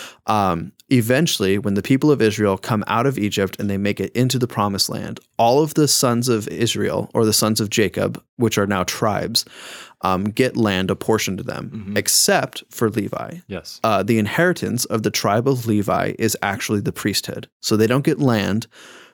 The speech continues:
Speaker 1: they don't get property, um, but really they get this calling that they will be the priests of God. Because of that, in tradition, because Abraham gives a tenth of his possessions to Melchizedek, the people of Israel now give a tenth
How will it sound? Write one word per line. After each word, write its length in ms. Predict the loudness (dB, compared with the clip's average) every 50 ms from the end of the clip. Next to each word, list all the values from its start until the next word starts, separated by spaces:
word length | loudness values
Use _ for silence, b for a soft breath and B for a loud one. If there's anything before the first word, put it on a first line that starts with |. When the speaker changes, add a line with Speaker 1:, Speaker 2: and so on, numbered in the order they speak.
| B
Speaker 1:
they 80 | 0 2
don't 140 | 2 2 2
get 140 | -2 -4 -2
property, 600 | -2 0 0 2 0 0 -2 -2 -2 -4 -6 -6 -10 _ _ -2
um, 280 | 0 0 0 0 -2
but 180 | -2 0 0 0
really 260 | 2 4 4 4 4
they 140 | 4 2 2
get 160 | 2 0 0
this 160 | 0 0 -2
calling 440 | -2 0 0 0 0 0 0 0 0
that 260 | 0 0 0 -2 0
they 180 | 0 2 2 2
will 300 | 2 0 0 0 0 -2
be 500 | -2 0 0 2 2 2 2 -2 -4 -6 _ -6
the 160 | -4 -2 -2
priests 480 | -2 -4 -6 -4 -4 -4 -4 -4 -4 -6
of 140 | -6 -4 -4
God. 340 | -4 -4 -4 -4 -8 -12 -10 _ -4
Because 380 | -4 -2 0 0 0 0 0 -2
of 80 | -2
that, 320 | -2 0 0 0 0 -2 -4 _ _ _ _ _ _ _ _ _ _ _ _ _ _ _
in 140 | 0 0 2
tradition, 460 | 2 2 2 2 2 2 2 2 2
because 300 | 2 0 0 0 0 0 2
Abraham 360 | 2 2 2 2 2 0 2
gives 200 | 2 2 2 0
a 80 | 0 -4
tenth 300 | -6 -6 -4 -4 -2 0
of 100 | -2 0
his 140 | 0 -2 -2
possessions 560 | -2 -2 -2 -2 -2 -2 -2 -4 -4 -2 -2
to 320 | 0 2 4 4 4 4 2 B B B B B B B B B B B -2
Melchizedek, 680 | 0 0 0 0 0 0 0 0 0 0 0 -2 -2
the 100 | -2 -2
people 340 | 0 2 2 2 4 4 2
of 120 | 2 2 2
Israel 420 | 2 2 2 2 2 2 2 2
now 280 | 2 2 2 2 0 0
give 200 | 0 0 0 0
a 60 | -2
tenth 440 | -4 -4 -4 -4 -2 -4 -4 -8